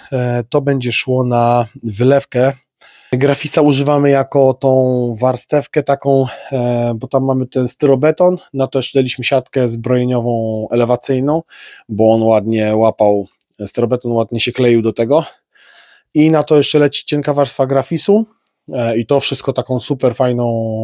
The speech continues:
powierzchnię tworzy. I na to normalnie beton, e, ale to też wszystko sobie pokażemy, e, bo t-, z racji tego, że to jest nudne, jak, bo to jest rozrabianie w zasadzie zapraw i troszeczkę zabawy kielnią i,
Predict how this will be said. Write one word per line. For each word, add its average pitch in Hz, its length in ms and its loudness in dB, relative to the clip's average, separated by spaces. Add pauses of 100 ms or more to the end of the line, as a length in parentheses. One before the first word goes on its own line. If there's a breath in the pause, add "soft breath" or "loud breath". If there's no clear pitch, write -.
(140)
powierzchnię 120 460 -6
tworzy. 143 420 0 (480 loud breath)
I 180 80 4
na 180 140 4
to 151 280 4
normalnie 131 440 -2
beton, 113 520 -4
e, 98 840 -16 (280)
ale 135 200 2
to 135 100 -2 (120)
też 143 140 0
wszystko - 280 -2
sobie 135 160 0
pokażemy, 127 600 -4 (540 loud breath)
e, 107 540 -4
bo 107 140 -8
t-, 123 440 0
z 123 120 -6
racji 131 180 -4
tego, 131 160 0
że 123 60 -4
to 127 60 -4
jest 123 120 -4
nudne, 131 300 0
jak, - 440 -2
bo 131 160 -8
to 123 120 -14
jest 117 60 -6
rozrabianie 143 520 2
w 135 40 -8
zasadzie 135 320 -4
zapraw 151 500 0
i 123 520 -2
troszeczkę 113 380 -8
zabawy 107 460 -2
kielnią 117 500 -2
i, 98 260 -10